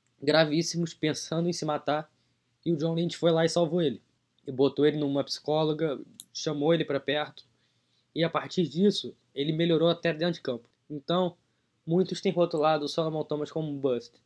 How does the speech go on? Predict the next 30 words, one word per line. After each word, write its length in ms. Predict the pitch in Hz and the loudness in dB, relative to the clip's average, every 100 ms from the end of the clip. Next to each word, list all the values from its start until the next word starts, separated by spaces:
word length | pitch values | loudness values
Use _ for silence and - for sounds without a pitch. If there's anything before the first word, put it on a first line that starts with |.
| _ _ _ _ _ _ _ - | _ _ _ _ _ _ _ -8
A 140 | 156 | -4
gente 240 | 165 170 | -4 -4
pede 340 | - 175 175 170 | 0 2 2 0
que 200 | 170 175 | 0 0
espere 360 | 160 175 175 170 | 2 2 2 2
mais 300 | 175 185 165 | 0 0 2
um 120 | 208 | 2
ou 100 | 214 | 2
dois 220 | 175 156 | 2 0
anos. 300 | 135 123 - _ _ _ _ _ _ _ - | -2 -8 -16 _ _ _ _ _ _ _ -20
Deem 400 | 131 123 170 180 | -20 -2 2 4
mais 220 | 170 165 | 2 2
uma 120 | 160 | 0
chance 280 | 143 160 156 | 0 -2 -4
pra 160 | 147 143 | -2 2
ele, 360 | 151 160 151 - _ _ _ _ _ _ | 4 2 -2 -8 _ _ _ _ _ _
que 100 | - | -6
agora 280 | 147 143 143 | -2 0 0
que 100 | 147 | 0
ele 140 | 139 | -2
tá 260 | 143 151 139 | -2 0 0
cem 160 | 165 160 | 0 -4
por 60 | |
cento 240 | - 165 - | -4 -6 -4
saudável, 500 | 143 139 151 156 160 _ _ _ | -4 -2 -2 -2 -4 _ _ _
da 80 | 143 | -8
cabeça 580 | - 143 139 156 - 175 | -4 -2 0 0 0 -2
e 100 | 143 | -2
do 120 | 170 | -2
corpo. 480 | 170 147 127 - 120 | 0 0 0 -2 -10